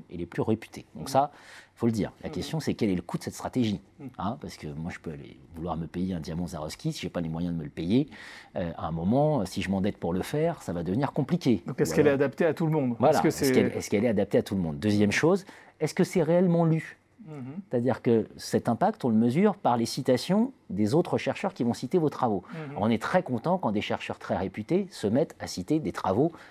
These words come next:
Speaker 1: publiés par des chercheurs français dans des revues anglo-saxonnes.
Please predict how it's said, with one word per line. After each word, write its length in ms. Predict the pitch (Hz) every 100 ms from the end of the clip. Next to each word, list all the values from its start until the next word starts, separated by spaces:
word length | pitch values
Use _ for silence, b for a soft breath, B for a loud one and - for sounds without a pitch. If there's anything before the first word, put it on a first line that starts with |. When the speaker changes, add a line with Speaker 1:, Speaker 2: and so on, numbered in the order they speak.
| B _
Speaker 1:
publiés 600 | 117 92 98 104 147 170
par 140 | - 92
des 80 |
chercheurs 340 | 90 - - 92
français 300 | 95 - 156
dans 100 | 98
des 80 | 92
revues 200 | 95 139
anglo-saxonnes. 560 | 110 107 107 - 78